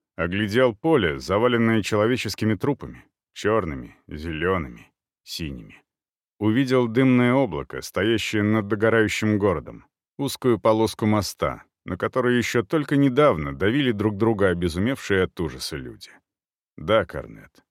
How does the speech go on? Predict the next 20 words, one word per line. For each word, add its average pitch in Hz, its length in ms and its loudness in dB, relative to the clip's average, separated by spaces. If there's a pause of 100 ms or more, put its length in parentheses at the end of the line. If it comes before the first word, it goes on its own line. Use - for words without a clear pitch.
(320)
мы 85 220 -2
победили», — 76 800 -10 (460)
ответил 92 520 -4
он 95 180 0
Алексею 92 680 0
и - 20 -4
повторил 113 540 0
громче, 107 580 0
так, 117 220 -4
чтобы 117 300 -2
слышали 123 460 0
все, 117 360 0
проходившие 113 720 0
мимо. 104 340 0 (360)
«Мы 113 420 0
победили». 110 800 0 (560)
Никто 82 480 -8
ему 76 360 -4
не 64 160 -12
ответил. - 760 -18